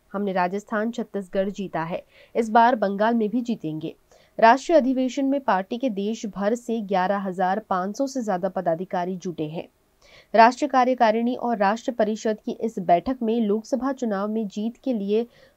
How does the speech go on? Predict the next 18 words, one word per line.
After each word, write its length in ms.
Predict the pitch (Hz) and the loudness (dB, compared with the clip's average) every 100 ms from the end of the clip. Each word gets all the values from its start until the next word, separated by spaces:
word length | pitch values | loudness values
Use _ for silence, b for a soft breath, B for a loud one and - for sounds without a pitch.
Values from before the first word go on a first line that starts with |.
| - | 0
रोड 240 | 226 269 | 4 4
मैप 200 | 269 285 - | 4 0 -2
तैयार 300 | 220 185 170 | -2 0 0
किया 200 | - 170 | -2 -6
जा 180 | 160 165 | -4 -6
रहा 160 | 156 170 | -4 -4
है। 180 | 175 - | -6 -8
साथ 340 | - 254 269 | 4 6 6
ही 80 | 330 | 4
बीते 260 | 269 226 240 | 2 2 0
दस 260 | 202 208 226 | 4 2 2
साल 220 | 226 220 | 0 0
की 180 | - 240 | -2 -6
सत्ता 380 | - 185 - 254 | -4 -4 -2 0
के 120 | 262 | 0
दौरान 520 | 190 175 175 180 240 240 | 2 2 2 0 -2 -2
लिए 280 | 202 220 | 2 2
गए 160 | 226 220 | 2 0